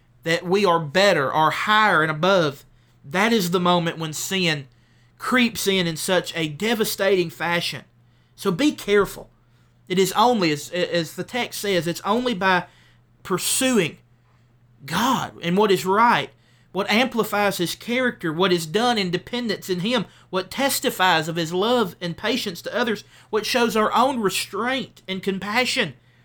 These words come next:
and what is done with humility. That is pursuing godliness and righteousness, peace, meekness, and patience, shunning that which would do any harm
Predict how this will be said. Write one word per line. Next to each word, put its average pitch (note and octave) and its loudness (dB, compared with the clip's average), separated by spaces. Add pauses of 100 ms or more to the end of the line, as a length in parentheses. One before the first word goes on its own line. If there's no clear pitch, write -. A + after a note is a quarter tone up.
(260)
and F3+ -2
what A3+ 4
is F#3 2
done G#3 2
with F3 -2
humility. F#3+ 0
That G3 0
is F3+ 0 (560)
pursuing G#3 0
godliness F3 2
and D3+ -4
righteousness, E3+ -2
peace, G3+ -6 (380)
meekness, F#3 -2 (460)
and C#3+ -16
patience, - 0 (1000)
shunning A3+ 2
that F#3 2
which F3 0
would D#3+ -6
do F3+ 2
any G#3+ 0
harm F3+ -2